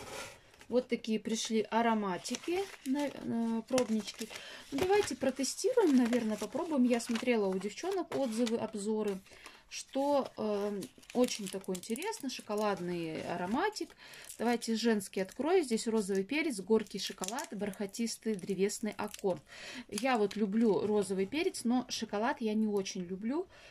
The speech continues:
в парфюмерии. Ну, давайте посмотрим. Мне пришёл, кстати, пробник какой-то неполный. Вообще половина в нём отсутствует.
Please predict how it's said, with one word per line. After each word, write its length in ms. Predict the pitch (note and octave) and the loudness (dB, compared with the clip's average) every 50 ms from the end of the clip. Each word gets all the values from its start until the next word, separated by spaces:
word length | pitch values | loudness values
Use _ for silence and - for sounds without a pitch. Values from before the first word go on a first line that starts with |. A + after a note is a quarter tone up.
| - - - | -20 -16 -10
в 140 | - G3 G3 G#3 F#3+ - - | -10 -8 -8 -10 -12 -12 -8
парфюмерии. 600 | - A3+ A3+ - A#3+ A#3+ B3 B3 A#3+ A#3 A3+ A3 | -6 -6 -4 0 2 4 4 4 4 4 2 2
Ну, 280 | G#3+ G#3+ A3+ C4+ D4+ - | 0 -2 -2 -4 -4 -4
давайте 340 | B3+ A3+ A3 A#3+ B3+ - - | -4 -4 -4 -4 -4 -6 -8
посмотрим. 460 | - A3+ - - A#3 A3 - F#3+ F3+ | -10 -8 -4 -4 -4 -4 -4 -4 -4
Мне 120 | F#3+ G3+ G3 | -4 -4 -4
пришёл, 320 | - C4 - - A3 G#3+ | -8 -10 -8 -8 -8 -8
кстати, 400 | - - A3 G3 - - A3 - | -8 -10 -12 -10 -10 -10 -12 -12
пробник 400 | A3 - C4 C#4+ C#4 C4+ B3 - | -8 -6 -4 -2 0 0 -2 -2
какой-то 360 | - G3+ - - A3 - G#3+ G3 | -4 -10 -8 -8 -8 -6 -4 -6
неполный. 540 | G3 G#3 - - - A3+ A3 G#3 G3 F3+ E3+ | -6 -6 -8 -8 -6 -4 -2 -2 -2 -4 -6
Вообще 240 | E3+ - - A3 G3 | -8 -10 -10 -10 -8
половина 540 | - G3+ G3 G3 G3 G3 G#3+ C4+ C4 B3+ | -4 -4 -4 -2 -2 -2 0 0 0 0
в 80 | G3+ F3 | -2 -2
нём 240 | F3+ F#3 F#3+ F#3+ F#3+ - _ _ _ - - - _ _ _ _ - | -4 -6 -4 -6 -6 -10 _ _ _ -20 -20 -20 _ _ _ _ -12
отсутствует. 760 | - F#3+ - - - G#3 G3 - - - - D#3+ D#3 D3+ | -12 -12 -12 -14 -16 -16 -14 -14 -14 -14 -14 -14 -14 -14